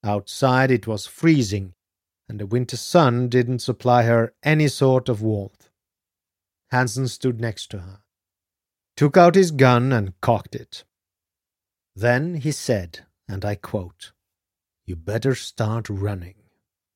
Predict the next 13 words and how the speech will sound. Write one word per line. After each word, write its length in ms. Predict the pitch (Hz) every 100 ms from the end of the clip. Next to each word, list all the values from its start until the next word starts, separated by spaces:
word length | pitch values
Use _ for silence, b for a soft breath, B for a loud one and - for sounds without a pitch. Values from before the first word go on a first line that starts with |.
| _ _ _ _ _ _ _ _ _ _ -
And 200 | 123 123
here 480 | 107 147 175 214
we 160 | 190 156
have 440 | 127 147 170 156 -
perhaps 720 | 107 87 135 - - - -
the 240 | 117 113 120
only 400 | 139 160 156 147
eyewitness 720 | 127 131 139 120 131 - 127 -
account 580 | - 120 120 127 - 113
of 160 | 107
Hansen's 680 | - 131 131 - 131 127 107
modus 640 | 110 117 135 127 117 - -
operandi 960 | 113 123 113 107 104 107 107 107 107